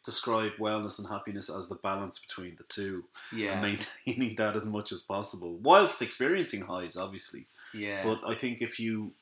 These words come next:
Speaker 1: if one strives and sees the only time that they can be happy is at those massive highs, then
Speaker 2: Mm.
Speaker 1: you're gonna be disappointed a lot of the time, you know?
Speaker 2: I can, I can, sh-, I, I, I can identify with that because, you see, my life has been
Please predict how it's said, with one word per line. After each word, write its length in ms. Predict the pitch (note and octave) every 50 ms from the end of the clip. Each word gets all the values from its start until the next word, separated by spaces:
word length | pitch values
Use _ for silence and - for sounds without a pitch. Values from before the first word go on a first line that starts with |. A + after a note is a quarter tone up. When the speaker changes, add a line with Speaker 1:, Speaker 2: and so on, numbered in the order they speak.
| _ _ _ _ _ _
Speaker 1:
if 180 | - G#2 - -
one 560 | A2+ A#2 C3 C3 B2+ B2+ A#2+ A#2 A2+ G#2 - -
strives 920 | - - - - A2+ G#2+ A2 A2+ A2+ A2+ G#2 - - - - - - - - - - - _ _ _ _ _ _ _ _ -
and 380 | G#2+ A2 G#2+ G#2 G2 G2 F#2+ -
sees 680 | - - A2+ A2+ A2+ A2 G#2+ G2 - - - - - _ -
the 160 | A2+ G#2+ A2
only 180 | A2 A2+ G#2+ G#2
time 220 | G#2+ A2+ A2 G2+
that 100 | G2+ -
they 140 | - G#2 F#2+
can 120 | - G2+
be 120 | F#2 G2 F2+
happy 320 | G#2 G2 - - G#2+ G2
is 120 | G2 F#2
at 200 | G2 G2 - -
those 200 | - G#2+ G2 F#2+
massive 400 | G2 E2+ F2 G2 G2+ - G#2 G2
highs, 540 | - - G2 G2 G#2+ G#2+ G2 F#2 - - - -
then 260 | A#2 A#2 A2+ A2 G#2
Speaker 2:
Mm. 140 | F#2 F2+ E2+ -
Speaker 1:
you're 120 | F2+ G#2
gonna 180 | G2 C3 C3 A#2+
be 80 | A2+ G2+
disappointed 580 | - - F#2+ - - - G#2 G2 G#2 G2+ F#2
a 40 | F#2+
lot 180 | F2+ F#2 F2 F2+
of 100 | F2+ -
the 60 | F2
time, 400 | E2 - F#2+ F#2 G2+ G#2+ G#2 G2 F2+
you 80 | F2+
know? 220 | F2 G2 A#2+ C3 - _ _ _ -
Speaker 2:
I 160 | C#3 C#3 G#3
can, 340 | G#3+ - - F3 E3 D#3+ D3 -
I 100 | F3+ F#3+
can, 180 | - - E3+ D3
sh-, 260 | - - - - - -
I, 140 | D#3+ E3 - - D3+ -
I, 140 | - D#3+ D#3 D3 E3
I 40 | F3+
can 140 | F3 D3 C3
identify 480 | A#2+ B2 D3 E3 D#3+ D3+ - - B2
with 160 | A2 A2 A2 -
that 200 | A2 G#2 G2+ -
because, 420 | G#2+ - - B2 A#2 A2 - -
you 100 | B2+ C3+
see, 280 | - - C#3+ C#3 A2+ G#2
my 380 | B2+ B2+ B2 C3 C#3+ E3 E3 D3+
life 480 | C#3 B2 G#2 F2 F2 - - - - -
has 260 | - - A2+ A2+ A2 -
been 460 | - A2+ G#2+ G#2 G2+ G2 F#2+ F2+